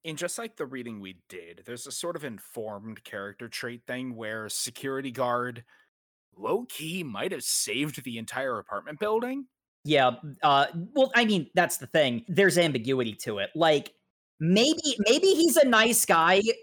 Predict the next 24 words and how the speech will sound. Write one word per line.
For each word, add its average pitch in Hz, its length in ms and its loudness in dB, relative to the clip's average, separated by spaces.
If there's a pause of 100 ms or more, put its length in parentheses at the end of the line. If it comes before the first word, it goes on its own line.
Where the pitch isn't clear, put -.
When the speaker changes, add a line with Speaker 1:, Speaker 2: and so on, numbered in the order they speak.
(140)
Speaker 2:
who's 190 320 2
actually 175 440 4
downtrodden, 196 680 2 (260)
or 349 180 8
maybe 392 260 4 (100)
he's 403 240 0
a 381 80 0
creep 415 460 2
who's 247 420 0 (240)
only 240 260 4
playing 247 360 4
a 214 40 4
nice 208 320 4
guy, 190 340 6
you 170 420 4
know, 147 280 6
for 170 140 -2
the 147 80 -8
sake 185 300 -2
of 123 100 -6
it, 107 240 -2
you 143 120 -2
know? 123 340 4
Speaker 1:
Mm-hmm. 123 340 -12